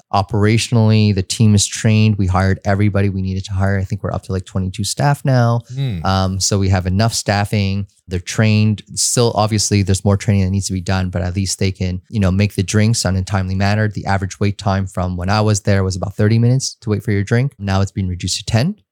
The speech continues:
Speaker 2: Oh, nice.
Speaker 1: So that's a big, big difference. And customers are much more willing to wait ten minutes than thirty minutes for a drink. Patrick came back last week, uh, just this week, actually. He just got back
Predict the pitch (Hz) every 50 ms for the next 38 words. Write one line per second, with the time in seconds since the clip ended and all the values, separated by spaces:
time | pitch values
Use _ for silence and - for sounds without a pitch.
0 | _ 113 104 95 87 78 78 85 87 87 82 78 110 98 92 - 104 87 90 117
1 | 110 98 98 104 98 95 - 95 92 - 120 131 131 - - 95 - 101 95 -
2 | - 101 95 95 90 90 90 101 107 107 - - 101 92 98 95 95 92 98 92
3 | 92 - - 104 92 90 90 90 92 - - 92 - 90 87 90 87 90 90 90
4 | 92 - - 92 90 90 87 - 110 110 113 113 110 - _ - _ _ _ _
5 | - - 120 113 - - 117 - - 120 107 98 104 98 101 - - - 98 98
6 | 98 101 - - - 120 135 - _ _ - 101 95 - 143 - - 151 143 -
7 | - 104 90 - 95 90 87 - - 87 85 92 95 - 104 - - - 92 95
8 | - 98 101 110 120 123 -